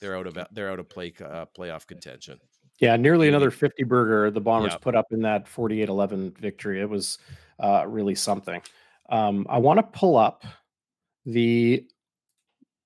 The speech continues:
Speaker 2: C F L West Division standings. There we go. Now I think they're a little bit bigger for people to see. You see Winnipeg,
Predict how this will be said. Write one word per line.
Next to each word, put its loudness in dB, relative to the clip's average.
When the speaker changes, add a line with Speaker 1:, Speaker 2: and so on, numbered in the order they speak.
Speaker 2:
C 4
F 2
L 4
West 4
Division 2
standings. -4
There -8
we -4
go. -4
Now -2
I -2
think -10
they're -2
a -2
little -4
bit -6
bigger -6
for -10
people -12
to -6
see. -10
You -8
see 2
Winnipeg, 6